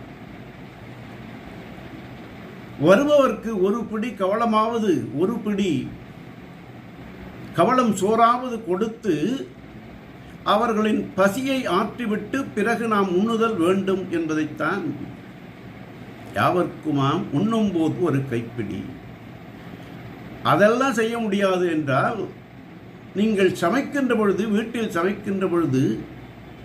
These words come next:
எத்தனை பேர் இருக்கின்றோமோ அதற்கு அளவாக எடுத்துக் கொள்கிறோம் அல்லவா? அதைப்போல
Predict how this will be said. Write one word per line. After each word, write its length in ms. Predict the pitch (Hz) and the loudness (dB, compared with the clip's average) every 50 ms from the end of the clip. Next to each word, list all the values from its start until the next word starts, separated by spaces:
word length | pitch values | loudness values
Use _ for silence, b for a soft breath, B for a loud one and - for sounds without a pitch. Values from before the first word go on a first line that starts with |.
| - - - - - - - - - - - - 135 - - | -18 -18 -18 -18 -18 -18 -18 -18 -18 -18 -16 -16 -12 -4 2
எத்தனை 340 | 147 156 - - 247 240 233 214 | 2 2 4 4 4 6 6 4
பேர் 220 | 196 202 196 175 180 | 4 4 2 4 2
இருக்கின்றோமோ 600 | 180 202 220 - - 214 208 185 185 180 185 226 262 | 2 2 0 -4 -4 -4 -2 0 0 0 0 0 0
அதற்கு 340 | 247 214 196 190 190 190 180 | 2 2 2 2 2 0 0
அளவாக 480 | 165 170 208 226 226 220 214 202 202 180 | 2 2 2 4 2 2 2 0 -2 -2
எடுத்துக் 400 | 180 180 190 - - - 190 - | -2 -2 -2 -4 -6 -8 -6 -2
கொள்கிறோம் 400 | 180 185 196 185 190 185 165 156 151 | 0 0 2 2 0 0 0 0 -2
அல்லவா? 320 | 151 170 185 202 196 170 127 110 107 101 | 0 0 2 2 2 2 2 2 0 -2
அதைப்போல 480 | 107 - 196 220 208 - - 208 208 | 0 0 0 0 -2 -2 0 2 4